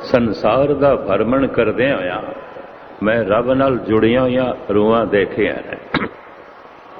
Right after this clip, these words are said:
ਪਰ ਜਿਸ ਜਿਸ ਸ਼ਹਿਰ ਵਿੱਚ ਨੇ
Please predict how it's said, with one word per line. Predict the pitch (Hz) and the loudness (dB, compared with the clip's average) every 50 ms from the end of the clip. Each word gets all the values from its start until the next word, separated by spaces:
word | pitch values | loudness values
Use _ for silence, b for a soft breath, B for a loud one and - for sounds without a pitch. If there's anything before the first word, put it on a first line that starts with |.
| - - - - - - - - - - - - - - - - - - | -20 -20 -20 -18 -18 -20 -18 -20 -20 -20 -18 -20 -20 -20 -20 -20 -14 -2
ਪਰ | - 113 110 95 | 0 2 2 2
ਜਿਸ | 92 104 143 151 147 - | 2 2 2 2 0 0
ਜਿਸ | 143 160 160 - | 0 0 0 0
ਸ਼ਹਿਰ | - - 139 127 139 147 147 | 0 -2 0 0 0 0 -2
ਵਿੱਚ | 139 135 139 127 - | -2 -2 -2 -2 -2
ਨੇ | 127 131 135 | -2 0 0